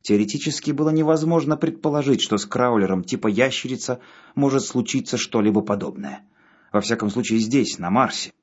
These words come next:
Краулер-ящерица был легкой и быстроходной машиной, пятиместная открытая платформа на четырех автономных гусеничных шасси. Но вот он медленно сползал в черную дыру,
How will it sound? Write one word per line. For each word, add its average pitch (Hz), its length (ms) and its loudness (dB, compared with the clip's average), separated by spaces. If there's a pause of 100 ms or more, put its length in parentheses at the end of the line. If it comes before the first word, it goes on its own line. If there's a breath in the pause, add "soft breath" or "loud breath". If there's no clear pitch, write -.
(320)
Краулер-ящерица 110 1040 2
был 113 180 4
легкой 117 440 2
и - 20 2
быстроходной 113 640 0
машиной, 139 560 -2 (300 loud breath)
пятиместная 101 520 -2
открытая 110 380 -2
платформа 110 560 -2
на 104 100 2
четырех 98 400 -4
автономных 104 540 0
гусеничных 110 600 -4
шасси. - 540 -10 (560 soft breath)
Но 98 160 2
вот 139 160 2
он 143 180 2
медленно 139 440 2
сползал 127 480 0
в - 80 -12
черную 123 540 2
дыру, 117 500 2